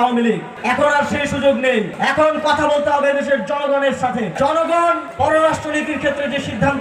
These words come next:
নিবে, সেটি এই সরকার বাস্তবায়ন করবে। জনগণের সাথে কথা বলতে হবে, চোখে চোখ রেখে কথা বলতে হবে, সমুন্নত সম্মান দিয়ে কথা বলতে হবে। এই অন্তর্বর্তীকালীন সরকারের ছাত্র প্রতিনিধি হিসেবে চেয়েছেন। গত আটই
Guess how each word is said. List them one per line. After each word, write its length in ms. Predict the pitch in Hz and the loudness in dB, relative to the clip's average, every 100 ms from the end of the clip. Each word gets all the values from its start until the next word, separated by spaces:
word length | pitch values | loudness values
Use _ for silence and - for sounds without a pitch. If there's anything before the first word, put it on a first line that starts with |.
| 277 | 0
নিবে, 200 | 277 254 208 - - | 2 0 -2 -4 -4
সেটি 200 | 302 311 285 | -2 2 2
এই 80 | 277 269 | 2 -2
সরকার 240 | 262 254 247 | 0 2 2
বাস্তবায়ন 460 | 247 254 254 247 226 | 0 0 2 2 0
করবে। 240 | 233 202 180 - - | -2 -2 -4 -6 -4
জনগণের 460 | 285 294 285 277 277 | -2 0 0 0 0
সাথে 160 | 277 277 277 | 0 0 0
কথা 160 | 269 | 0
বলতে 240 | 262 262 262 254 | 0 2 2 2
হবে, 180 | 240 214 - - - | 0 -4 -6 -14 -6
চোখে 200 | 285 285 285 | -2 -2 2
চোখ 120 | 311 - | 2 2
রেখে 180 | 285 277 277 | 0 0 0
কথা 140 | 269 262 | 0 0
বলতে 180 | 269 277 247 | 0 2 0
হবে, 180 | 247 247 - - - | 0 -2 -4 -12 -4
সমুন্নত 420 | 269 294 294 277 277 269 | 0 0 0 2 2 0
সম্মান 280 | 269 277 277 | -4 -4 -2
দিয়ে 140 | 262 247 | -2 -4
কথা 140 | 233 233 | -4 -2
বলতে 160 | 226 226 | -2 -2
হবে। 220 | 202 180 - 311 302 294 - - - - - - - - - - - - - - - - 208 | -2 -4 -6 -2 2 2 0 -8 -12 -14 -12 -12 -12 -12 -10 -10 -10 -12 -14 -12 -12 -4 0
এই 60 | 262 | 0
অন্তর্বর্তীকালীন 760 | 269 277 269 277 - 277 269 262 254 | 0 0 2 2 0 -2 0 -2 -2
সরকারের 340 | 262 277 262 - | -2 -2 -2 0
ছাত্র 200 | 254 269 254 | -2 -2 -6
প্রতিনিধি 320 | 269 262 262 247 | -6 -6 -4 -2
হিসেবে 200 | 254 262 | 2 2
চেয়েছেন। 360 | 262 254 269 254 165 - - - | 2 0 0 0 -2 -8 -12 -4
গত 200 | 202 240 277 277 269 - - - - - - - - | 0 2 4 2 0 -4 -10 -12 -12 -12 -12 -4 -2
আটই 200 | 233 - | -2 0